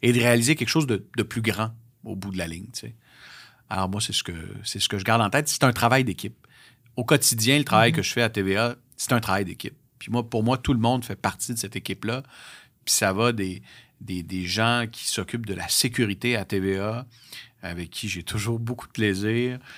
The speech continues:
Speaker 1: Ça va aux gens qui s'occupent de, que nos installations soient,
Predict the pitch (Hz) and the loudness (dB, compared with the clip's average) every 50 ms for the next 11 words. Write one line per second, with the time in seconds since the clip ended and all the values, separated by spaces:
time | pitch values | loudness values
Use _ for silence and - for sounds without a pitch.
0 | - - _ - - - 104 98 95 107 117 113 110 104 101 98 95 113 117 120 | -20 -20 _ -10 -4 -2 -2 0 2 2 2 2 2 0 0 0 0 0 0 0
1 | 113 - - - 107 90 - - 120 120 117 117 117 _ _ - 107 101 101 92 | 0 0 0 0 -2 -4 -4 -4 -4 -4 -4 -6 -12 _ _ -18 -12 -10 -8 -8
2 | 92 92 92 92 90 90 - - 98 95 95 95 101 110 110 - - 110 104 95 | -8 -8 -8 -10 -10 -10 -8 -6 -6 -4 -4 -2 -2 -2 0 0 0 0 0 0
3 | 90 90 - - 117 117 117 113 - - 98 92 92 | -2 -2 -2 -2 -2 -2 -2 -4 -6 -8 -8 -10 -12